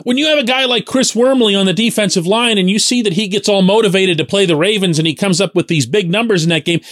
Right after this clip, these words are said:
and then you put him out there against a team that's running the ball up the gut the way Dalvin Cook did in Minneapolis, and you're wondering, "What the heck? Where were you in this game?" You performed at a certain level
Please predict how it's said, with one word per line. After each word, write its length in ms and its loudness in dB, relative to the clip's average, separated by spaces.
and 120 0
then 140 0
you 100 2
put 200 0
him 100 2
out 180 0
there 140 2
against 340 -2
a 60 -8
team 320 -2
that's 200 -2
running 420 0
the 60 0
ball 400 -2
up 140 -6
the 100 -2
gut 380 -4
the 80 -2
way 160 0
Dalvin 420 -2
Cook 200 -4
did 160 0
in 140 0
Minneapolis, 600 0
and 80 -2
you're 100 2
wondering, 260 -2
"What 220 -4
the 120 -2
heck? 280 -4
Where 180 0
were 100 2
you 280 0
in 120 0
this 180 0
game?" 440 -4
You 200 2
performed 500 2
at 60 4
a 80 2
certain 360 0
level 420 0